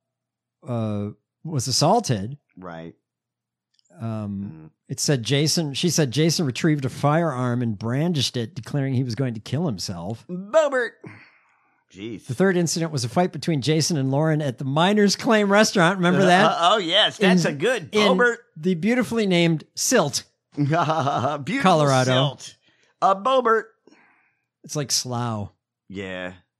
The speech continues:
Speaker 1: <laughs> From The Office.
Speaker 2: Yeah, yeah. Just sh-
Speaker 1: Um,
Speaker 2: Silt.
Speaker 1: she, uh, accuses, uh, Jason of calling the police on her, falsely claiming that she struck him.
Speaker 2: That's a Boebert. Yes.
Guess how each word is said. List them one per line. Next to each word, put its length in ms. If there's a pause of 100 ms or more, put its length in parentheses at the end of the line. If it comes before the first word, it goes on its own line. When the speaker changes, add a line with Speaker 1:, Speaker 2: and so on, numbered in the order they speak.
Speaker 1:
<laughs> 360
From 260
The 260
Office. 560
Speaker 2:
Yeah, 240
yeah. 420 (100)
Just 340 (140)
sh- 220 (140)
Speaker 1:
Um, 140
Speaker 2:
Silt. 420 (1500)
Speaker 1:
she, 480
uh, 440
accuses, 580 (220)
uh, 300
Jason 380
of 60
calling 280
the 60
police 300
on 140
her, 340
falsely 540
claiming 400
that 140
she 200
struck 420
him. 560
Speaker 2:
That's 300
a 40
Boebert. 400 (460)
Yes. 580